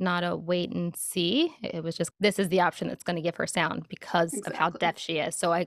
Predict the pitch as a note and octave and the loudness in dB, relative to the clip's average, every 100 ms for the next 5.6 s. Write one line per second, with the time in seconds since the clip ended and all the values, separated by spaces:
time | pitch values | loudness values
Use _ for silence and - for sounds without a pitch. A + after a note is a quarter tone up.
0 | - - G3+ G#3 F#3 - F3 E3 E3 E3 | 0 0 2 0 -2 -2 -2 0 -2 -4
1 | F3 - F3+ F#3 F#3+ F#3 F#3 F3 F3+ F3 | -4 -2 2 4 6 4 4 2 0 -2
2 | F3+ F#3 - E3+ E3+ - E3+ - F3 F3 | -4 -4 -4 -4 -2 -2 -2 4 4 6
3 | F#3 F#3+ E3 E3 D#3+ E3+ - F3+ E3 - | 4 4 0 0 0 0 -2 -4 -4 0
4 | E3 E3+ E3 - E3+ D#3+ E3+ E3 D#3+ E3 | 2 4 2 0 2 2 2 2 2 0
5 | - F3 E3 E3 E3+ | 2 2 4 2 2